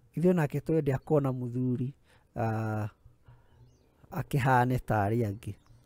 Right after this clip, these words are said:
Ũguo mwatĩ na harika. Na kĩũria kĩu he handũ hahutio kũguraria.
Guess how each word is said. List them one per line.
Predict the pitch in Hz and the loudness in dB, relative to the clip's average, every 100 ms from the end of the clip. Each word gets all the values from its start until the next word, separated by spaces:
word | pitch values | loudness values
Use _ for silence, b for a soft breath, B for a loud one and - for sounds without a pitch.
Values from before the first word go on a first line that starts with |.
| _ _ - | _ _ -4
Ũguo | 139 135 131 - | 2 4 2 0
mwatĩ | 127 123 - 160 | -2 -2 -2 -2
na | 156 147 | -2 0
harika. | 156 131 - 120 117 B B B - | 0 0 -2 -6 -8 B B B -2
Na | 123 | 0
kĩũria | - 190 196 | 4 4 6
kĩu | 214 170 156 | 4 4 4
he | 180 180 | 4 4
handũ | 170 139 | 6 6
hahutio | 151 160 160 139 139 - 131 127 - | 4 4 4 2 -2 -6 -4 -4 -2
kũguraria. | 156 143 131 131 127 131 | -2 2 4 2 2 0